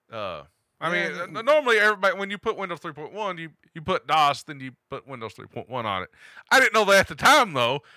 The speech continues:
Speaker 1: which I just thought I was, like, some kind of s-, genius that I could type in Win, Windows three point one and run. I thought that was amazing. <laughs>
Speaker 2: Ah, you, you know the teachers from back then.
Speaker 1: Yeah.
Speaker 2: They weren't really well known in the stuff, so they ordered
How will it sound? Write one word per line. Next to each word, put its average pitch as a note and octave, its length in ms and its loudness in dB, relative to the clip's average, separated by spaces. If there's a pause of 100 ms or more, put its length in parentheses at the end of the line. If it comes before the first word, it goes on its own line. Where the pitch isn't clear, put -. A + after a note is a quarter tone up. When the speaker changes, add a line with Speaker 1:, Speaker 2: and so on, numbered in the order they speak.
(140)
Speaker 1:
which D3+ 100 -4
I A3 120 4
just G#3 160 -8
thought F3 180 2
I E3 140 6
was, D3+ 160 -2
like, D3+ 220 0
some E3+ 260 -10
kind F3 220 0
of D3 140 -2
s-, - 260 -16 (160)
genius D3+ 580 -6 (380)
that C3+ 160 2
I D3 80 2
could C#3+ 160 -14
type D#3 240 0
in D3 180 -10
Win, C3+ 400 -8
Windows C#3 360 -8
three C3 140 -10
point A2+ 200 -12
one A#2+ 180 -8
and F2+ 140 -14
run. D2+ 180 -12 (400)
I - 40 -16
thought F3 140 -6
that E3+ 120 -2
was C3 120 -10
amazing. A2+ 460 -10 (320)
<laughs> F4 80 -8 (640)
Speaker 2:
Ah, C#3+ 220 -8
you, B2 260 -10 (160)
you D#3 140 -10
know F3+ 180 -4
the C#3+ 140 -10
teachers D3 500 -14
from G2 180 -14
back E2+ 260 -18
then. F#2+ 260 -18 (440)
Speaker 1:
Yeah. E3 360 -2
Speaker 2:
They D3 180 -18
weren't C3 480 -16
really A2+ 300 -14
well G2+ 240 -14
known G#2 340 -14
in C#3 120 -18
the C#3 80 -20
stuff, - 420 -20 (300)
so C#3+ 220 -10
they D3 220 -8
ordered A#2 460 -10